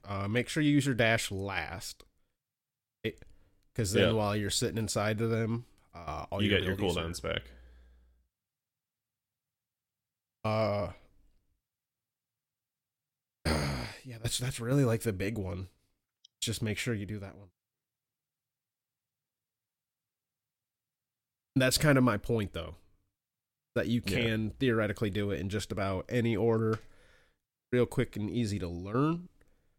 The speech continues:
Speaker 1: because of that. Uh, I, I just feel like maybe her damage shouldn't be quite as high as it is on release, especially 'cause they, they're doing the longer nerf cycles, right?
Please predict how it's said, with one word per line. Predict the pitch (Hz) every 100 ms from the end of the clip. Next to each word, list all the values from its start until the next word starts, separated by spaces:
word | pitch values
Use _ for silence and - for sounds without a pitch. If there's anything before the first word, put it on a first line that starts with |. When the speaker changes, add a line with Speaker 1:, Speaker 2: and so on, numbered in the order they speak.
| _ _ _ _ _ _
Speaker 1:
because | 110 131
of | 131
that. | 143 151 - - - _ _ _ _ _ _ _
Uh, | - - - -
I, | 120 -
I | -
just | 110 110 -
feel | 123
like | 117
maybe | 113 110 107
her | 104
damage | 98 104 104
shouldn't | - 123 117 101 104
be | 101
quite | - - 131 139 190 220 -
as | 196 202
high | - 165 165 175
as | 135 143 127
it | - - -
is | 113 123 123
on | - 104 104
release, | 87 101 139 - _ _ _ _ _ _ _ _ _ _ _ _ _ _ -
especially | 190 190 214
'cause | 208 175
they, | 175
they're | - 131
doing | 123 131 135 127
the | 123
longer | 107 110 113 113
nerf | 110 117 104
cycles, | - 82 78 - 85
right? | 78 87